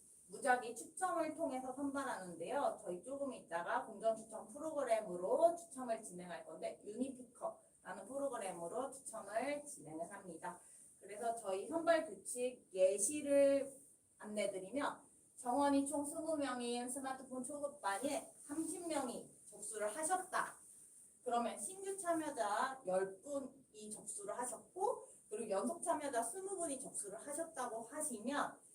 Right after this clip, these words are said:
신규 참여자 열 분은 우선 참여로 선발이 먼저 되시고요.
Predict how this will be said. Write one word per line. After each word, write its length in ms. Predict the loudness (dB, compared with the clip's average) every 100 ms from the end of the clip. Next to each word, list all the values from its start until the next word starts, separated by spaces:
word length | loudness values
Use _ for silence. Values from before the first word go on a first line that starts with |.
| -20 -16
신규 360 | -8 -6 -4 -6
참여자 580 | -4 0 0 0 0 2
열 320 | 4 4 2
분은 440 | 0 2 2 0 -4
우선 320 | 0 2 0
참여로 1080 | 0 -2 0 2 0 -2 -10 -18 -8 -2 -2
선발이 480 | -2 4 6 6 2
먼저 500 | 0 2 2 4 2 0
되시고요. 800 | -8 -8 -6 2 4 4 0